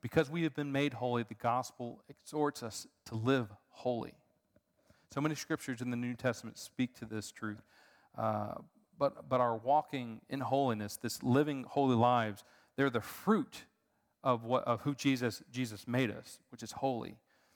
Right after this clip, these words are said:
He's put to death our old se-, uh, our old selves, and we are to, uh, put on our brand new selves, which is created to be like Jesus. If we look at Ephesians four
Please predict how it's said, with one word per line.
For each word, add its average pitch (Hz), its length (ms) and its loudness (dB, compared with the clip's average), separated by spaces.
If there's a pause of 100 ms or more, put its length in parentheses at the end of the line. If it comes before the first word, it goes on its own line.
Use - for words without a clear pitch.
(360)
He's 113 160 -8
put - 200 -4
to 143 60 -12
death 139 260 4
our 117 280 2
old 131 340 0
se-, - 280 0
uh, 110 300 0
our 117 160 2
old 135 200 0
selves, 110 380 0
and 120 120 -8
we 139 160 2
are 135 120 2
to, 107 360 -4
uh, 110 140 -4
put 123 180 -6
on 123 140 0
our 104 100 -2
brand 120 280 0
new 143 140 -2
selves, 104 440 -2 (380)
which - 160 -4
is 113 100 -8
created 120 460 -2
to 110 100 -8
be 110 440 -2
like - 320 -4
Jesus. - 520 -16 (2750)
If 120 120 -12
we 135 80 0
look 131 180 0
at 117 60 -4
Ephesians 117 580 -6
four 131 640 -4